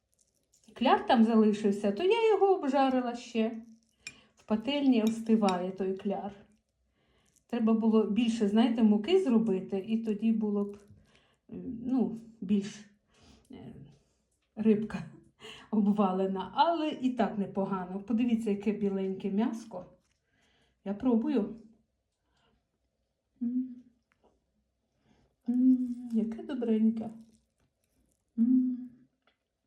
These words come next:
В міру посолене. М. Свіжим помідором. Смакота.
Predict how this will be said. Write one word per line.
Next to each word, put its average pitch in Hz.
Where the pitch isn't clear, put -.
В 214
міру 214
посолене. 208
М. 269
Свіжим 220
помідором. 202
Смакота. 214